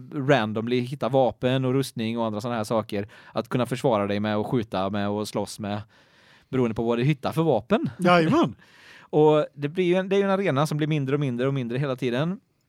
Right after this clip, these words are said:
Speaker 1: Och, eh, du kan hitta hästar som transportmedel och du kan bygga staket för att skydda dig och såna här saker. Så att det, det,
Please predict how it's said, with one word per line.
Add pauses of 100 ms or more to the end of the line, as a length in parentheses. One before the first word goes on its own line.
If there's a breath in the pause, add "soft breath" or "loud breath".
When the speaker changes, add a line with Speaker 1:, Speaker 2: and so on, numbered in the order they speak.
(100)
Speaker 1:
Och,
eh,
du
kan
hitta (240 loud breath)
hästar
som
transportmedel
och
du
kan
bygga
staket
för
att
skydda
dig
och
såna
här
saker.
Så
att
det, (460 loud breath)
det,